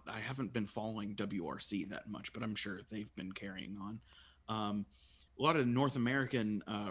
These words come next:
rally races and events have been canceled due to the pandemic and whatnot. So what does a high octane race team that typically competes in North America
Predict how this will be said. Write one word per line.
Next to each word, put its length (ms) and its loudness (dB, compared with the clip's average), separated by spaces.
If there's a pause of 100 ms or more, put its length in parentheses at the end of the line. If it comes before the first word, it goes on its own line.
rally 640 -2 (180)
races 640 -2
and 220 -2
events 560 -2
have 160 -4
been 140 -2
canceled 680 -2
due 280 -2
to 260 -4
the 100 -16
pandemic 580 0
and 140 -6
whatnot. 460 -8 (540)
So 500 4
what 240 0
does 520 0
a 80 -2
high 400 6
octane 800 2
race 440 4
team 480 0 (160)
that 180 -4
typically 460 2
competes 640 0
in 220 0
North 260 -2
America 680 -2